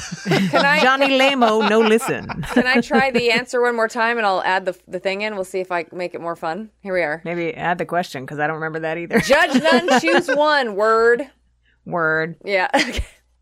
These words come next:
Speaker 1: There you go.
Speaker 2: There we are. Uh,
Speaker 3: Word.
Speaker 2: question number two. The nineteen ninety-four earthquake in California was known as what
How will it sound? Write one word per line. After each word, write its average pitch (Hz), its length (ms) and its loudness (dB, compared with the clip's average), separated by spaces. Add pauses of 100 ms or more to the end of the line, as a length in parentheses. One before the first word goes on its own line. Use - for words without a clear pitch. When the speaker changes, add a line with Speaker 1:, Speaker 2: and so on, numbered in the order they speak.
Speaker 1:
There 277 240 2
you 214 140 -2
go. 185 320 -2
Speaker 2:
There 226 160 2
we 196 140 2
are. 175 200 0 (460)
Uh, 240 320 4
Speaker 3:
Word. 151 60 -16
Speaker 2:
question 370 440 0
number 330 280 0
two. 240 560 2
The 220 100 2
nineteen 302 560 -2
ninety-four 311 560 -2
earthquake 233 540 0
in 214 120 -6
California 233 760 -2
was 185 180 0
known 214 380 -2
as 185 260 -4
what 196 400 -2